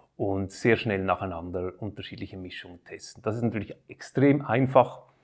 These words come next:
und, äh, so hat man eigentlich gleich nebeneinander verschiedene Mischungen, die man testen kann.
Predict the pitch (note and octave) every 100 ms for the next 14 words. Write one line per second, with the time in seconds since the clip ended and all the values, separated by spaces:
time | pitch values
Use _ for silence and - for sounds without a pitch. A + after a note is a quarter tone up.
0 | _ _ _ _ _ _ _ _ _ _
1 | _ - - A#2 A2 G#2+ G#2 G#2 G2 -
2 | G#2+ A2 G2+ G2+ - F#2+ G2 G#2 G2+ F#2+
3 | F#2 F2 F#2+ G2 G2 F#2+ F#2+ F2 - -
4 | F#2+ G2 - G2 - - C3+ - G#2 G#2+